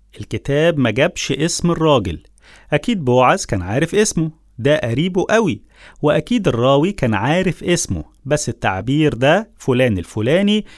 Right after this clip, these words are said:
المقصود هنا هو إنه يقول لنا إنه شخصية مش مهمة، بيدينا انطباع سلبي عن الراجل ده، بقى راجل مجهول،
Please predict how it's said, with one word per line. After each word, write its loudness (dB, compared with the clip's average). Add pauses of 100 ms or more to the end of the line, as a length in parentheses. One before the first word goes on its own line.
(140)
المقصود -2
هنا 0
هو 0
إنه 0
يقول 0
لنا 0
إنه 2
شخصية -2
مش -2
مهمة، -2 (400)
بيدينا 0
انطباع 0
سلبي -2
عن 0
الراجل 0
ده، -4 (340)
بقى -2
راجل 0
مجهول، 0